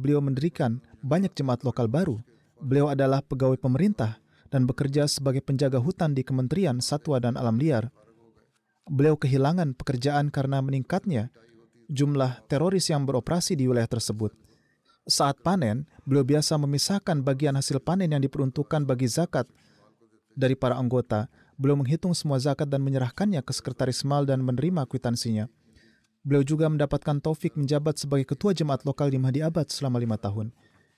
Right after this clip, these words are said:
Beliau sangat lembut dan lurus hati. Beliau tidak pernah marah.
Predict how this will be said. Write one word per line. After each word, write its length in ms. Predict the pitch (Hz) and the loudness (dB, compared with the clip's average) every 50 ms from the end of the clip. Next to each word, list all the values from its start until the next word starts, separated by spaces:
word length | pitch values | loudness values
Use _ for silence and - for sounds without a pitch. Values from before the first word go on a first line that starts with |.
| _ _ | _ _
Beliau 320 | - 127 127 147 151 156 | -4 0 2 4 4 4
sangat 320 | 151 - 156 147 139 - 147 | 2 0 0 -2 -2 0 0
lembut 300 | 165 196 202 196 156 143 | 0 2 0 0 -2 0
dan 260 | 131 120 117 127 - _ _ _ _ _ _ _ _ _ _ _ _ _ _ _ _ | 0 0 0 -2 -8 _ _ _ _ _ _ _ _ _ _ _ _ _ _ _ _
lurus 320 | - 147 170 196 180 - | 0 2 2 2 2 0
hati. 480 | - 139 175 180 _ - 117 98 - _ _ _ _ _ _ - | 0 -2 -2 -2 _ -2 -4 -4 -4 _ _ _ _ _ _ 0
Beliau 160 | 135 143 160 | 2 2 2
tidak 320 | 160 - 143 160 156 _ - | 2 2 0 0 0 _ 0
pernah 160 | 214 202 151 | 0 0 0
marah. 320 | 123 117 107 104 104 110 | 0 0 0 -2 -2 -6